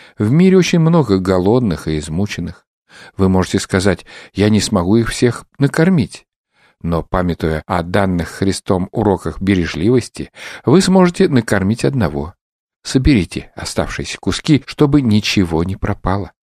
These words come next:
Это сказал тот, кто мог совершить чудо и накормить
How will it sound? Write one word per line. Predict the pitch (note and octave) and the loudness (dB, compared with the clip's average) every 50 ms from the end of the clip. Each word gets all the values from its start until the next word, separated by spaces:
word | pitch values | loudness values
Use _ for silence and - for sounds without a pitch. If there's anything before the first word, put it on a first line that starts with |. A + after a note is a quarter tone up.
| _ _ _ _ _ _ _ _ - - - | _ _ _ _ _ _ _ _ -20 -10 -4
Это | - G2+ - - | -2 -2 -2 -2
сказал | F#2 - - A2 F#2+ F2 F#2 F2 E2 - _ | -4 -2 0 0 0 2 0 -2 -2 -6 _
тот, | - G2+ A2 C3 - - _ - - - - | -2 -2 -2 -2 -4 -10 _ -20 -20 -20 -20
кто | _ - - C3 | _ -2 0 2
мог | B2+ D#3+ F3+ E3+ - | 4 4 2 2 0
совершить | - - D3 C#3 C#3+ B2 A#2 - C#3+ C3 A#2 - - | 0 2 4 4 4 4 4 2 0 0 0 -2 -8
чудо | - - C#3 F3 F#3+ D#3 F2 - - - - - - | -2 2 4 4 4 4 0 -2 -2 -10 -20 -6 -2
и | - G#2+ | 2 2
накормить | A2+ A2+ - - G#2+ A#2+ C#3 D#3 D3 - - | 2 2 2 2 2 2 2 2 0 -2 -8